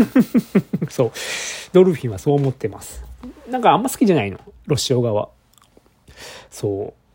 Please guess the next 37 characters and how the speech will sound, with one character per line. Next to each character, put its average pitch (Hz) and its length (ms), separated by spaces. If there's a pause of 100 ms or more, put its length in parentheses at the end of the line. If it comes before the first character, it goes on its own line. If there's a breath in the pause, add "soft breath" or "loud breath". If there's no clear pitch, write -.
(100)
う。 - 20
な 170 80
ん - 20
か - 120
昔 135 300
か 151 120
ら 156 100
ね、 202 140
そ 160 160
の 131 100
ア 131 60
ル 175 80
シ 147 160
オ 117 80
ン 104 80
の 101 180 (380 soft breath)
こ - 100
と 127 120
が 110 280
あ 156 40
っ - 60 (1000)
て 139 100
か 123 140
ら 113 100
よ。 113 180 (640 loud breath)
あ - 60
ん 175 60
ま 160 140
好 - 100
き 143 120
じ 117 80
ゃ 101 40
な 90 140
く - 120
て。 - 120 (640 soft breath)
は - 140
い。 - 100